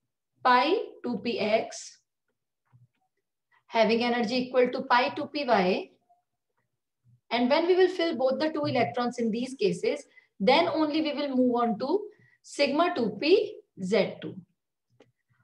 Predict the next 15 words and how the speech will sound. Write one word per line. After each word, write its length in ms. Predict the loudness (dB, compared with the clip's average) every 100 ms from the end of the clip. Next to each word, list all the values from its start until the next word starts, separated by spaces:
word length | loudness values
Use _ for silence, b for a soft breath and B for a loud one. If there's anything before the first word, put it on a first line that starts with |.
| _ _
Although 320 | 4 6 6
we 140 | 8 8
are 120 | 6
going 300 | 4 2 2
to 100 | 0
write 460 | 4 4 4 -2 -14 -16 -6
the 180 | 0 4
names 580 | 6 4 2 -2 -12 B B B -10 2
that 180 | 2 2
we 160 | 2
can 180 | 2 4
write 280 | 6 4 2 -2 4
pi 220 | 4 6
antibonding 580 | 2 2 4 4 4 0
two 160 | -4